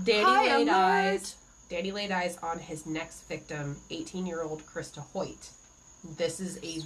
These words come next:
Speaker 1: very, very gruesome case. So big, big, big trigger warning. Danny spotted Krista while walking to work one day. She looked very similar to her, to his ex-wife, Omatha.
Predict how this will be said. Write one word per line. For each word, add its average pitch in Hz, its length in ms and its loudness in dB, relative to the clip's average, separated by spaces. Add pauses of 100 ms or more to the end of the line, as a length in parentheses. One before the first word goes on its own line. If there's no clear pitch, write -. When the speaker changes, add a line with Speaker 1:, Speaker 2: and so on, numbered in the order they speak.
(140)
Speaker 1:
very, 185 640 0
very 190 500 -2
gruesome 190 800 -2
case. 196 640 -6 (500)
So - 300 -6 (140)
big, 185 200 -2 (400)
big, 202 240 2
big 202 200 0
trigger 202 300 -2
warning. 220 480 -2 (800)
Danny 220 300 0
spotted 233 380 -2
Krista 208 400 -4
while 196 160 -2
walking 185 340 -2
to 175 60 -8
work 185 280 -4
one 185 180 -2
day. 180 320 -2 (100)
She - 240 -6
looked 190 380 -2 (280)
very 185 460 0
similar 175 560 -2
to 170 180 -10
her, 165 280 -4 (160)
to 185 160 -6
his 165 180 -8
ex-wife, 175 720 -4
Omatha. 165 600 -4